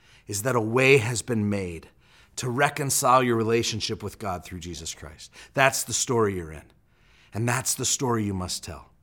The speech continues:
It's the only story in which people will find hope and it's the only story in which people will find a purpose in this life. As I said earlier, we're developing tools and resources to go with each of these roles.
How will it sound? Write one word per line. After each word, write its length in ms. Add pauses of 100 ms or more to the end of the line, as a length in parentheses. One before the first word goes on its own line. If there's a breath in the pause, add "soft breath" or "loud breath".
(400)
It's 160
the 160
only 280
story 460 (320 loud breath)
in 160
which 220
people 240
will 160
find 280
hope 360 (680 soft breath)
and 120
it's 120
the 140
only 220
story 300
in 100
which 160
people 240
will 100
find 400
a 60
purpose 720 (380 soft breath)
in 140
this 240
life. 300 (1160 soft breath)
As 80
I 60
said 260
earlier, 300
we're 80
developing 560
tools 380
and 100
resources 540
to 100
go 140
with 120
each 220
of 100
these 220
roles. 460